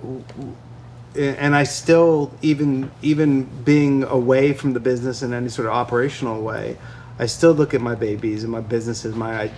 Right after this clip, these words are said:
my, um, the problems that these platforms are trying to solve as relevant and pertinent, and there's always a path to, towards the problem solving. So I still remain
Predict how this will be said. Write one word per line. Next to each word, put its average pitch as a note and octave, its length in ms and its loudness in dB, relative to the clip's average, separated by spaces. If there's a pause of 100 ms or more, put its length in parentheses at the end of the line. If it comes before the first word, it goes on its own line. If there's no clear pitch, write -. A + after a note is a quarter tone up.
(120)
my, A#2 460 -4 (580)
um, A2 580 -4 (840)
the D3 100 2
problems C#3 560 4
that B2+ 160 0
these B2 340 0
platforms A#2+ 560 -2
are A2+ 60 -8
trying A#2 240 -4
to G#2+ 80 -6
solve G#2+ 580 -4 (440)
as A#2+ 520 0
relevant A2+ 760 0
and A2+ 140 -6
pertinent, G#2+ 560 -2 (140)
and A#2 280 -4
there's A#2+ 180 0
always A#2+ 240 2
a A#2 40 -2
path A2 680 -4
to, A2+ 280 0 (140)
towards A2 240 -4
the G#2+ 60 -8
problem G#2+ 320 -4
solving. G#2 400 -8
So A#2 140 -6
I - 20 -4
still B2+ 560 0 (840)
remain B2 880 -2